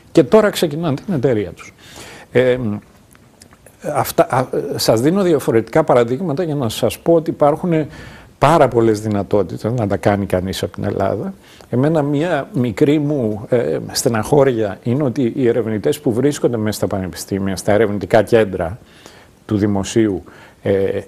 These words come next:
έχουνε πολύ καλό μυαλό και αναπτύσσουνε πολύ ενδιαφέρουσες μεθόδους, αλλά δεν, ε, τους έχει μπει ακόμα στην νοοτροπία ότι αυτά μπορούν να τα δώσουν σε επιχείρηση ή να τα κάνουν οι ίδιοι επιχείρηση.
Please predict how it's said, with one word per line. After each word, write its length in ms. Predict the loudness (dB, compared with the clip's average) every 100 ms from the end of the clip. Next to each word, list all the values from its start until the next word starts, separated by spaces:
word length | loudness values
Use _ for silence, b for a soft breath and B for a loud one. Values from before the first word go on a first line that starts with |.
| _ _
έχουνε 500 | 0 0 2 -2 -4 -8 0
πολύ 300 | 2 4 4
καλό 280 | 4 4 2
μυαλό 460 | -4 -2 2 2
και 140 | 2 -2
αναπτύσσουνε 580 | -2 -4 -2 -2 -2 -4
πολύ 380 | 2 4 4
ενδιαφέρουσες 840 | 4 2 0 -2 -4 -6 -12 -12 -12 -6
μεθόδους, 640 | -6 -2 -2 -2 -8 -10 B B B
αλλά 200 | 4 4
δεν, 200 | 2 0
ε, 100 | -2
τους 220 | -2 -2
έχει 160 | -2 0
μπει 160 | 0 2
ακόμα 360 | 2 0 0
στην 180 | -4 -4
νοοτροπία 480 | -4 -2 -2 0 -4
ότι 160 | -2
αυτά 260 | -4 2 2
μπορούν 360 | 4 4 4 2
να 140 | 0
τα 160 | 0 2
δώσουν 560 | 4 4 2 -4 -4
σε 120 | -2
επιχείρηση 540 | -4 -4 -2 0 0 -2
ή 40 |
να 140 | 0 0
τα 80 |
κάνουν 380 | 4 4 4 0
οι 80 | -2
ίδιοι 200 | -2 -2
επιχείρηση. 580 | -2 -2 -2 -2 -2 -10